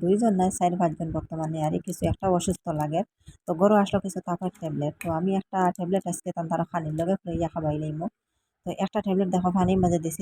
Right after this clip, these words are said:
তো আস্তে আস্তে গলিয়া যার গিয়া। আর গলার পরে আমি কিছু চাউল দিমু দিয়া তান তার দেখাবাইমু। আর কিছু একটা রোগ আর আবার আলামত দেখলে আর এই তাপের ট্যাবলেট খাবাইলে রোগটা কমে যায়। আর বেশিরভাগ যদিও আইও রোগতে আর কমে না, যত ওষুধ খাবাও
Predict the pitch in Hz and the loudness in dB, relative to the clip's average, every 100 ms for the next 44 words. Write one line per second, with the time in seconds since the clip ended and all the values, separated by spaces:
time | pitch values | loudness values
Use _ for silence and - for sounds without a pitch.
0 | 180 170 170 - 175 - 190 175 156 160 | -2 -2 -2 -4 -6 -2 0 0 2 2
1 | 185 160 151 185 - 170 160 156 165 170 | 2 2 2 0 0 -2 0 2 2 0
2 | 180 170 165 - 165 170 165 170 165 160 | -2 -2 -2 -6 -8 -6 2 2 2 -2
3 | 160 156 165 208 - _ _ _ 180 160 | -4 -2 0 0 0 _ _ _ -8 -4
4 | 160 165 165 156 147 170 - 165 156 180 | -2 -2 -2 -2 -2 -2 -4 -6 -4 -4
5 | 185 180 - 175 165 185 - 170 175 - | 0 0 2 2 4 2 2 0 0 0
6 | 165 170 - 180 175 170 160 165 165 170 | 2 2 2 2 2 2 0 -2 -2 2
7 | 156 160 165 165 190 - 180 175 175 165 | 2 0 -4 -4 -6 -2 0 0 0 -2
8 | 160 160 175 - - _ _ - 165 - | -2 2 2 0 -4 _ _ -2 -2 0
9 | 180 165 156 151 160 170 165 151 170 233 | -4 -2 -4 0 0 0 -2 0 0 2
10 | 208 202 185 180 175 180 180 175 170 160 | 2 2 4 2 4 2 2 2 2 2
11 | 156 151 - 180 175 175 165 151 147 180 | 0 -2 -4 -2 2 0 2 4 6 4
12 | 196 170 - 196 220 196 202 165 160 | 2 2 4 2 2 -2 -4 -2 0